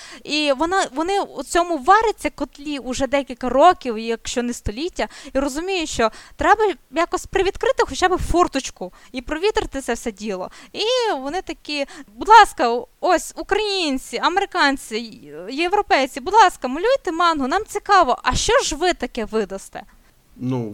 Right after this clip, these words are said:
Speaker 2: в-, мені здається, вони знають, що в-, може вийти. Вони ж, <laughs> якби, бачили ті ж самі Бандесіне. Он французи почали малювати мангу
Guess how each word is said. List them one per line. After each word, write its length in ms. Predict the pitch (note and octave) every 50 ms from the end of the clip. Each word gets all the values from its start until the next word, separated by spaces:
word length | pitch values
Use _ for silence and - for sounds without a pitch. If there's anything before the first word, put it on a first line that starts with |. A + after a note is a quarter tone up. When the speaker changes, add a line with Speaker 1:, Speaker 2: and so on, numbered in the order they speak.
| A2 G#2
Speaker 2:
в-, 100 | A2 G#2+
мені 220 | B2+ C#3 C#3 D3 C3+
здається, 360 | A#2+ C3+ D3 C#3+ C3 - D3
вони 260 | C#3 C#3 C#3 C#3 C3
знають, 440 | B2 C#3 D#3+ E3 F3+ G3 G3 F#3 -
що 380 | - - - C#3 B2+ A#2+ A#2
в-, 200 | A2 G#2+ G#2+ A#2 A#2+
може 420 | A#2 G2+ A2+ A#2 A#2 G#2+ G2+ G#2+
вийти. 440 | G#2 G#2 G#2 G2+ G2+ F#2+ - F#2+ F#2+
Вони 260 | F#2+ A2 A2+ A#2 A2
ж, 300 | G2 - - - - - - - - - B2+ B2+ - D#3
<laughs> 400 | C3 - F3 F#3 F3 D#3+ D3 -
якби, 380 | A2+ A#2 A#2 A2+ G2 G2 G2 G#2+
бачили 560 | G2+ G#2 C3+ C#3 C3 - - A#2+ A2 A2+ G#2+
ті 220 | - - - A2+
ж 80 | G#2 -
самі 260 | - B2+ A#2+ A2+ A2+
Бандесіне. 840 | G2+ A2 B2 A2+ G#2+ A#2+ A#2+ - - A#2 A2+ A#2+ B2 B2+ C3+ C3 C3 _ _ _ _ _ _ _ _ _ _
Он 200 | - - C3 C3
французи 520 | B2+ - E3+ F3+ F3 F3 - F#3+ D#3 D3+ D3
почали 320 | C#3+ D3+ - E3 D#3 D#3
малювати 520 | D3+ D3+ D3 D3 C#3+ D3 D#3 D3 - - C#3
мангу 600 | C3 C3 C#3 D3+ D#3 D3+ C3 A#2 A2+ A2+ A#2 A#2+